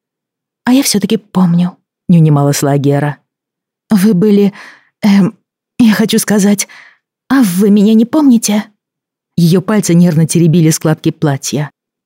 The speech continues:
Я заметила обкусанные ногти. Внимание Джейми тем временем привлекла группа людей у противоположной стены. Они о чем-то спорили по-гельски. «Что?»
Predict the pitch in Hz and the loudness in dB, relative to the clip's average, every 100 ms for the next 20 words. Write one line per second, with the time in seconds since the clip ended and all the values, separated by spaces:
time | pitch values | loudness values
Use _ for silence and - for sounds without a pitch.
0 | - 185 160 175 170 160 156 - 156 156 | -4 -2 2 0 0 -2 -4 -4 -2 0
1 | 156 165 143 - - 147 - _ _ _ | 0 0 -2 -6 -10 -10 -12 _ _ _
2 | - - 180 190 175 175 175 180 208 165 | -20 -4 0 2 2 2 0 0 2 0
3 | - 165 160 156 156 156 - - - 190 | 0 0 2 2 2 0 -4 -6 -2 0
4 | 185 208 156 170 170 175 196 175 196 156 | 0 -2 0 -2 -2 0 0 2 2 0
5 | - 151 156 151 156 160 143 160 - 185 | -2 -2 -2 -2 -2 0 0 -2 -2 0
6 | 170 147 - - - 214 202 196 214 190 | 2 0 -4 -12 -6 0 0 0 0 0
7 | 170 - 180 165 165 170 160 135 123 - | -2 -4 -2 0 -2 -2 -2 -4 -4 -6
8 | 113 131 - _ _ _ _ _ _ - | -8 -10 -12 _ _ _ _ _ _ -10
9 | - - | -8 -4